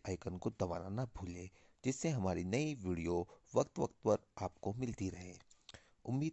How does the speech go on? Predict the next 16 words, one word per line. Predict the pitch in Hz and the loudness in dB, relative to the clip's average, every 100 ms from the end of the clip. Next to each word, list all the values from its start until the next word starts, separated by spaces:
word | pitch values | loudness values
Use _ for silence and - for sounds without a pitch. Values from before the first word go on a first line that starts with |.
| - | 0
करता | 90 - 92 | 0 2 0
हूँ | 92 92 95 - - 98 | 0 -4 -6 -12 -4 0
आप | 95 - - | 0 0 0
सब | 107 95 | 0 2
लोग | 90 87 - | 0 0 -4
खैरियत | 101 80 82 | -4 -2 -2
से | - 98 | 0 0
होंगे। | 101 87 78 - - - _ 120 | 0 -2 -6 -8 -16 -20 _ 4
आज | 131 135 | 4 4
हम | 107 | 4
आपकी | 95 - 98 | 4 4 -2
खिदमत | 101 113 107 - 92 | 0 0 0 -2 -2
में | |
लेकर | 87 92 98 90 | 0 0 2 2
आए | 87 90 | 2 0
हैं | 92 101 95 | 0 -2 -2